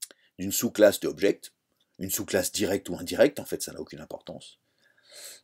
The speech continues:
Euh, euh, voilà, et puis euh, hum, l'existence de cette méthode toString est une espèce de contrat, euh,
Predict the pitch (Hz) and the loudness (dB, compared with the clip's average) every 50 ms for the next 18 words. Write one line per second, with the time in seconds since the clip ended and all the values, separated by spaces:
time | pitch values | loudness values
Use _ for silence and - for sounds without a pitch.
0 | _ _ - 101 101 92 87 85 80 80 82 80 76 76 78 78 78 78 80 - | _ _ -2 0 2 2 4 2 0 -2 -4 -6 -10 -12 -12 -14 -14 -14 -14 -16
1 | - _ _ _ _ _ _ - - - - 80 98 90 69 - - - 101 - | -18 _ _ _ _ _ _ -20 -18 -8 0 4 4 4 4 2 -2 -4 -4 -2
2 | - 120 117 123 - - 107 98 95 90 80 - 104 98 92 90 90 - 101 101 | 0 4 6 6 6 8 6 6 6 4 2 -2 -6 -6 -6 -6 -6 -4 -2 0
3 | 101 110 117 123 143 143 120 - 151 135 - - - 143 143 139 135 113 104 - | 2 8 12 12 12 12 10 6 2 2 2 4 6 6 6 6 6 4 0 0
4 | 107 104 107 98 - 98 90 82 - 95 90 - - 117 131 156 143 113 107 110 | 0 2 2 2 2 0 -2 -4 -4 -8 -4 0 2 2 4 4 4 2 2 2
5 | 107 107 107 110 110 107 107 101 - - - 120 98 90 104 98 - - 123 120 | 0 0 0 0 2 2 2 2 2 4 4 4 6 4 2 2 2 0 -2 -2
6 | - - 90 92 117 - - - - _ _ _ _ _ _ _ _ _ - - | -2 0 0 0 0 -2 -4 -16 -20 _ _ _ _ _ _ _ _ _ -10 -6
7 | 87 87 85 85 80 80 80 80 80 82 80 80 80 80 80 80 82 82 82 | -2 0 0 0 0 0 0 -2 -2 -4 -6 -8 -10 -10 -10 -10 -10 -12 -12